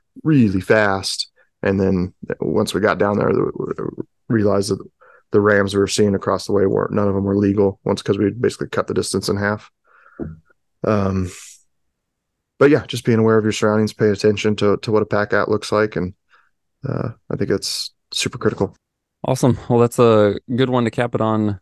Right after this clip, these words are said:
Speaker 2: Guys, as always, if you have questions for us, maybe it is a would you rather question, or it's about gear, anything, uh, we're always happy to get those on the list to chat through on a future Monday Minute episode.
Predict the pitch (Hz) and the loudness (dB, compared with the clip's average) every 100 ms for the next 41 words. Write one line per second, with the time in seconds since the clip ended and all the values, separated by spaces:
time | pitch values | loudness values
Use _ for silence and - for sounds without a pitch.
0 | - - 117 107 101 110 107 107 127 127 | -14 -2 -2 0 2 4 2 0 -2 -2
1 | 120 - 123 - 110 110 - 120 - 101 | -4 -2 -2 -2 -6 -2 0 0 2 0
2 | 104 101 _ _ - 107 110 110 117 117 | 2 0 _ _ -4 -2 0 0 0 0
3 | 117 113 117 - 123 - 117 117 117 - | 2 2 0 -2 -6 -4 -4 -2 -4 -2
4 | - 82 60 - - - - 76 69 - | 2 2 0 -4 -10 -8 -2 0 0 -4
5 | _ - 135 123 113 110 104 98 - 113 | _ 0 4 6 6 6 4 2 -2 2
6 | 127 113 117 113 110 - - 101 92 98 | 4 4 2 2 0 -4 -4 -2 0 0
7 | - 107 95 92 95 - 98 - - 95 | 2 2 2 0 -4 -2 -6 -2 0 2
8 | 92 113 107 - 98 90 95 90 95 - | 0 0 -4 0 -2 0 0 0 -2 -2
9 | - - - - - 85 - 104 95 104 | -18 -20 -8 -4 -4 -4 -2 2 2 2
10 | - 95 - - - 101 92 104 87 90 | 0 0 -2 -4 -2 -2 0 0 0 -2
11 | - - - 98 101 | -4 -8 0 2 2